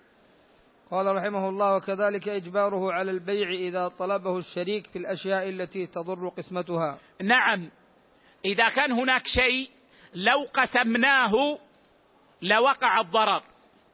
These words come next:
Speaker 2: فقال الشريك: "نريد أن نبيع"،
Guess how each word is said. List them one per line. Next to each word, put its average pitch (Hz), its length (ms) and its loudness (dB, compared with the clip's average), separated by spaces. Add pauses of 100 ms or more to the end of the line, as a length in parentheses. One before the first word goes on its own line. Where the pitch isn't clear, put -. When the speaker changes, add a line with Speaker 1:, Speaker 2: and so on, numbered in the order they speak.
(1000)
Speaker 2:
فقال 277 400 4
الشريك: 254 760 0 (440)
"نريد 262 440 2
أن 240 240 0
نبيع"، 233 420 0